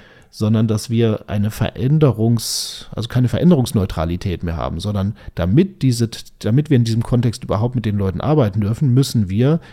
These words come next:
den Ist-Zustand defizitär definieren,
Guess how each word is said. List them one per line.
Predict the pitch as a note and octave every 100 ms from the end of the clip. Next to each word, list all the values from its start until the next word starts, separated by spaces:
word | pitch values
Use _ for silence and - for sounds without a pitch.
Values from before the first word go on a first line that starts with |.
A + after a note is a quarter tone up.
| -
den | A2+
Ist-Zustand | G2+ E3 - - D3+ - G#2 G#2
defizitär | G#2+ - F#2 - - F2 - D#2+ F#2
definieren, | A#2+ C3 - B2+ C3+ E3 G#3+